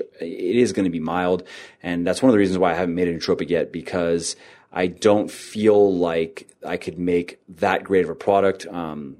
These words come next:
the, the, the, the molecules that I like the most are already in my, my multivitamin, like Bacopa, Bacopa Minieri,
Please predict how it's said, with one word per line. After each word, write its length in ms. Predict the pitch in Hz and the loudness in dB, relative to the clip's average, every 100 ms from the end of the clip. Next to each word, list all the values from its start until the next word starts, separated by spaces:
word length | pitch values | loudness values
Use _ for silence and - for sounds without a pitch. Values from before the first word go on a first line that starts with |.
| _ _ _ _ - _ | _ _ _ _ -18 _
the, 400 | - 85 76 73 | -4 -4 -4 -4
the, 300 | 90 82 - | -2 0 -2
the, 260 | - 90 - | -2 -2 -2
the 180 | - 87 | -2 0
molecules 560 | 92 101 101 - 101 98 | 4 4 4 2 2 2
that 100 | 87 | 2
I 40 | |
like 240 | 87 85 | 2 0
the 60 | 85 | -2
most 380 | 87 95 92 - | 0 0 0 0
are 40 | |
already 260 | 87 87 85 | 0 0 -2
in 100 | 82 | -6
my, 320 | 76 71 73 - | -6 -10 -12 -10
my 140 | 82 | -6
multivitamin, 580 | 87 92 92 87 85 82 | -2 -2 -2 -2 -2 -2
like 140 | 78 76 | -4 -8
Bacopa, 500 | - 101 85 78 - 82 | -8 -4 -4 -6 -10 -4
Bacopa 540 | 90 - 117 107 101 | -4 0 2 4 4
Minieri, 680 | 90 90 85 95 98 95 | 4 0 2 4 6 4